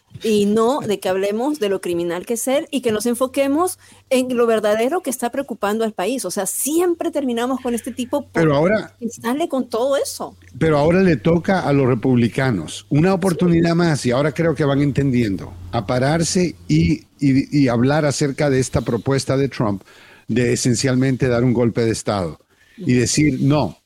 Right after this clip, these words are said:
Speaker 2: nosotros no creemos en lo, la suspensión de la Constitución, creemos en la Constitución y lo que la Constitución representa para este país y no vamos a estar a favor de Trump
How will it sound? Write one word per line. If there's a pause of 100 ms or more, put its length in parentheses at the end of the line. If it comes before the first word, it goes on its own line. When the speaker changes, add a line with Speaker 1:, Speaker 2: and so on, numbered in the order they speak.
(180)
Speaker 2:
nosotros
no
creemos
en
lo,
la
suspensión
de
la
Constitución, (420)
creemos
en
la
Constitución
y
lo
que
la
Constitución
representa
para
este
país (260)
y
no
vamos
a
estar
a
favor
de
Trump